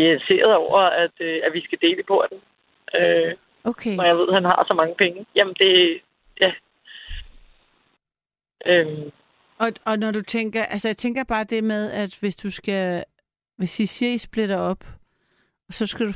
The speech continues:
Speaker 2: finde en anden musiker, og som, eller som ev-, og så, og enten leje gear per gang, eller eventuelt en musiker, hvor du er afhængig af vedkommendes gear. Hvordan, så vil du jo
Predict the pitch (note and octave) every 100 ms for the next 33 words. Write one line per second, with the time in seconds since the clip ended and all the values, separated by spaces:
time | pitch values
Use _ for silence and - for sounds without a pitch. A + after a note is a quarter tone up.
0 | - G#3 G#3 G#3+ G#3 A#3+ A#3+ G#3+ - A3+
1 | A3 A3 - _ _ _ _ _ _ -
2 | G3 G3+ G3+ G3 - G3+ G3 F#3+ F#3 G#3
3 | - _ G#3 G3+ G#3 G3+ G3+ F#3 - G3
4 | G3+ G3+ - - G3+ F#3+ - F#3 F#3 -
5 | F#3+ F3 G3 A#3 - A#3 - A3 - G3+
6 | - - G3 F#3 F3+ F3+ G#3 - - G3
7 | G3 F#3+ F#3 - F#3+ F3 F3+ F#3 F3+ E3+
8 | D#3+ D#3 - _ _ _ _ - F#3 F#3
9 | F#3 - F#3 E3+ E3 - F#3 - E3 -
10 | - F3 - E3 - _ _ _ _ _
11 | _ _ _ _ _ - F3+ F#3 F#3+ F#3+
12 | G#3 - G#3+ A3 A3 G3+